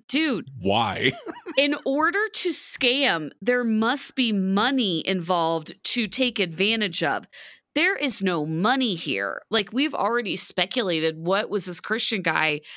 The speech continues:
Speaker 1: was putting in, like, a lot of hours to get fifty bucks a month. So, like, unless there's some pot of money that we haven't learned about yet, which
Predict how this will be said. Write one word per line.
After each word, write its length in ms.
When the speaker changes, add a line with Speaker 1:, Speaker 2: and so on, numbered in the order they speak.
Speaker 1:
was 140
putting 260
in, 140
like, 280
a 100
lot 360
of 80
hours 400
to 60
get 220
fifty 280
bucks 320
a 40
month. 340
So, 160
like, 220
unless 400
there's 240
some 220
pot 420
of 160
money 400
that 140
we 120
haven't 220
learned 340
about 300
yet, 380
which 180